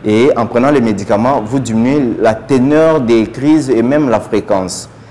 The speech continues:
Et aussi, à un certain niveau, ça arrive à supprimer même des crises. Vous voyez, il n'y a plus de crises, la personne est guérie de son,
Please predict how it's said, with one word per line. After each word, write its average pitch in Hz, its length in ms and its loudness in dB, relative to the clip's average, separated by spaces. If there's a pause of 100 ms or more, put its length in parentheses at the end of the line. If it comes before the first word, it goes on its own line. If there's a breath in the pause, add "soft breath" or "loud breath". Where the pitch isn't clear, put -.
(280 loud breath)
Et 117 80 2
aussi, 180 480 2 (500)
à 123 540 4
un 180 60 2
certain 170 320 0
niveau, 156 400 -2 (720)
ça - 160 0
arrive 143 260 2
à 113 100 2
supprimer 156 520 -2
même 160 160 2
des 110 160 0
crises. 90 480 -8 (600)
Vous 120 140 0
voyez, 123 340 2
il 113 80 -8
n'y 113 80 0
a 123 80 4
plus 131 200 -2
de 117 100 2
crises, 131 340 -2
la 107 120 2
personne 117 340 0
est 113 60 0
guérie 107 340 -2
de 113 140 -2
son, 101 420 -2